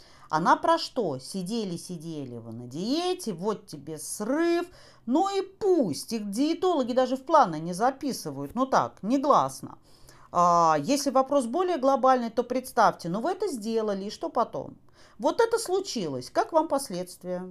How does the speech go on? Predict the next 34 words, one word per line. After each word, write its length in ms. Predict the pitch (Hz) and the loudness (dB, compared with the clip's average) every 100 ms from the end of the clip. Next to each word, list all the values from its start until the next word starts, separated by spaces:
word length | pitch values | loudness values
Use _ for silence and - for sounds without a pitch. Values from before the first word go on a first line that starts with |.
| 185 | -14
Готовы 560 | 180 233 254 311 311 285 | 0 2 4 2 2 0
ли 80 | 247 | 0
вы 140 | 220 | -4
встретиться 640 | 220 220 226 226 208 - | -6 -6 -6 -8 -12 -12
с 120 | 190 | -10
ним 220 | 208 208 208 | -8 -8 -8
лицом 340 | 180 214 208 | -6 -6 -6
к 80 | 208 | -8
лицу? 420 | 202 196 170 165 | -12 -10 -10 -6
Как 240 | 175 208 | -4 -2
вы 100 | 269 | -2
будете 360 | 240 285 277 311 | -2 -2 -2 -4
разбираться? 800 | 294 262 269 214 185 180 - 175 | -4 0 4 6 6 4 -4 -8
Пусть 260 | - 277 | -6 -6
будет 380 | 247 269 262 277 | -4 -4 -4 -4
план 340 | 269 277 277 240 | 0 2 2 0
"Б". 360 | 175 180 170 - - - - | 2 2 0 -8 -20 -20 2
А 120 | 196 | 4
не 120 | 240 | 4
так, 300 | 294 277 - | 6 6 4
что 200 | - 185 | 2 -4
у 20 | 190 | 2
вас 260 | 202 180 | 2 2
не 120 | 156 | -6
получилось 800 | 151 143 147 - - 381 269 - | -10 -12 -8 -4 0 0 0 -2
и 40 | 165 | -8
всё 220 | - 202 | -8 -6
пропало, 560 | - 160 - 302 339 202 | -2 -2 6 6 6 2
потому 380 | 180 165 190 | -2 -4 -4
что 160 | 247 285 | -2 -2
вы 120 | 277 | -2
не 300 | 294 359 415 | -2 -2 -2
разрешаете 840 | 403 262 269 277 - 247 196 175 170 | -2 -2 -2 -4 -4 -4 -4 -8 -14
себе 460 | - 156 175 208 | -14 -8 -4 -4